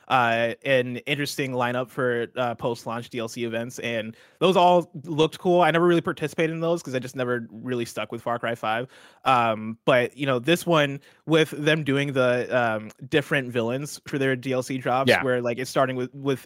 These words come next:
Speaker 1: D L C one is Insanity with Voss, D L C two is, uh, Control with Troy Baker's character <laughs> from, uh, four,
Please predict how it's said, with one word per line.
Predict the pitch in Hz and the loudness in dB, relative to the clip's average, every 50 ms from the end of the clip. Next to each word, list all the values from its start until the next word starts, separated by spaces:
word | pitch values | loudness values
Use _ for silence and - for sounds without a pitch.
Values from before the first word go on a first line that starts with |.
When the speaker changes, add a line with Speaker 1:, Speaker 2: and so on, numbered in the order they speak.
| - 139 | -6 0
Speaker 1:
D | 160 | 2
L | 160 151 | 2 2
C | - - 147 | 2 0 -2
one | 135 131 131 131 127 | -2 0 -2 -2 -2
is | 127 123 120 | -4 -6 -8
Insanity | 120 120 127 - 131 123 123 123 117 127 127 123 | -10 -10 -10 -8 -8 -6 -6 -4 -4 -4 -4 -2
with | 120 120 117 - | -2 -4 -4 -4
Voss, | 120 117 113 113 113 117 - - | -2 0 0 0 0 -4 -8 -14
D | - - - - 143 | -20 -12 -6 -2 -2
L | 135 | -2
C | 127 - 127 120 | -2 -4 -8 -10
two | 113 - 135 123 113 113 113 117 - - - - _ - | -8 -6 -4 -4 -4 -4 -6 -8 -10 -14 -20 -20 _ -4
is, | - 139 131 123 123 120 | -2 0 0 0 -2 -2
uh, | 110 123 123 120 113 113 113 107 - | 0 0 2 2 2 0 0 -4 -6
Control | - 147 135 - 139 127 127 123 123 | -8 -8 -4 0 2 2 2 2 2
with | 120 117 - | -2 -4 -8
Troy | - - 147 131 | -6 -4 -4 -2
Baker's | 123 123 117 127 - | -2 -4 -4 -6 -6
character | - 127 123 113 - - | -6 -6 -6 -6 -8 -8
<laughs> | - | -10
from, | - - - 139 120 120 127 - 117 | -8 -6 -6 -6 -6 -6 -8 -8 -6
uh, | 123 120 117 | -6 -6 -6
four, | - - 139 123 113 113 117 | -8 -8 -6 -4 -4 -4 -6